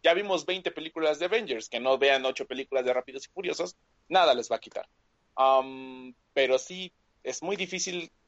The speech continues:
decir que este juego puede complacer a los fanáticos de los coches o de la franquicia de la película, porque de verdad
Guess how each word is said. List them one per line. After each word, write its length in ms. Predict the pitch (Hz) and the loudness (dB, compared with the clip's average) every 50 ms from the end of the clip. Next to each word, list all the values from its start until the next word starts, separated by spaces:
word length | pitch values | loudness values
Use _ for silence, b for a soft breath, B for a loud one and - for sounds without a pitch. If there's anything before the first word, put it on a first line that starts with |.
| _ _ _ _ - | _ _ _ _ -2
decir 440 | 131 127 117 - - 165 175 165 - | 0 0 0 0 -2 -2 -4 -2 0
que 100 | - 143 | 0 0
este 200 | 143 - 143 139 | 0 2 0 0
juego 260 | - 139 139 139 - | 2 4 2 4 4
puede 200 | 139 135 131 135 | 4 4 4 4
complacer 500 | - 123 120 - 123 117 - 123 127 135 | 2 0 2 2 2 2 4 4 4 4
a 40 | 139 | 4
los 160 | 127 120 - | 4 2 0
fanáticos 420 | 127 120 123 - 120 - 113 113 | 0 -2 -2 -2 -4 -4 -4 -4
de 60 | 110 | -4
los 160 | 101 101 - - | -4 -6 -4 0
coches 480 | - 139 - - 120 113 113 110 - - | 0 0 0 0 -2 -2 -2 -2 -6 -8
o 80 | - 107 | -6 -4
de 80 | 107 101 | -2 0
la 100 | 101 101 | 0 0
franquicia 440 | - 104 104 - - 120 110 - | 0 -4 -6 -6 -8 -10 -6 -2
de 80 | 107 104 | 0 0
la 80 | 101 101 | 0 0
película, 500 | - - 113 117 107 - 101 101 101 - _ _ _ | 0 -2 -4 -4 -6 -6 -6 -8 -8 -8 _ _ _
porque 200 | - 117 117 127 | 0 2 4 6
de 100 | 127 131 | 6 8
verdad 320 | 131 127 135 147 147 151 | 8 8 8 8 8 6